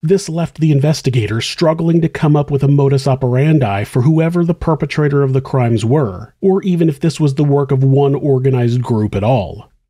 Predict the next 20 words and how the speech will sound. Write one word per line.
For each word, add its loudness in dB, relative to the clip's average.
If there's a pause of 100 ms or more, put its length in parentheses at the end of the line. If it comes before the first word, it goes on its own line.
(220)
After -2
all, -2
back -2
in 2
nineteen 2
seventy-seven, -2
the 0
rise 0
in 2
arson -2
cases -4
had -2
not -2
been 0
the 0
result 0
of 0
a -2
single -6
collective. -6